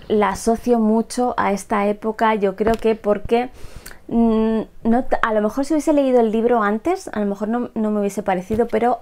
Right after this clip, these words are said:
al ver la adaptación antes, tiene también un, una ambientación muy invernal. Y os hablo de Estoy pensando en dejarlo de Ian Reid.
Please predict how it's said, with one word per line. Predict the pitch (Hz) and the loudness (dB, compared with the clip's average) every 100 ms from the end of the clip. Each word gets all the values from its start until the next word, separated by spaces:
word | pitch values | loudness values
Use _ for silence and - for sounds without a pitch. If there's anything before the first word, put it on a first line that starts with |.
| - | -4
al | 208 | -2
ver | 196 208 | 0 2
la | 226 | 2
adaptación | 214 214 196 214 196 | 2 -2 -4 -2 0
antes, | 196 233 247 - - - - - - | 0 0 -2 -6 -20 -20 -20 -20 -6
tiene | 214 214 220 233 - | 2 4 4 2 -2
también | - 180 196 202 208 208 | -2 -2 2 2 2 0
un, | - 196 190 190 190 185 185 - | 0 0 0 -2 0 0 -2 -2
una | 220 208 | 2 2
ambientación | 214 208 202 190 208 196 190 | 4 2 2 -2 -2 -4 -2
muy | 202 196 196 - | 0 2 2 0
invernal. | - 196 180 175 185 196 202 240 - - - | -2 0 0 0 0 2 2 -2 -10 -18 -4
Y | 233 | 0
os | 233 - | 0 2
hablo | 202 202 | 4 4
de | 202 | 2
Estoy | 196 196 | 2 0
pensando | 196 190 196 196 | 0 0 2 2
en | |
dejarlo | 185 185 185 185 | 0 -2 0 2
de | 180 180 - | 2 2 0
Ian | 180 175 147 | -2 -2 -4
Reid. | - - | -6 -6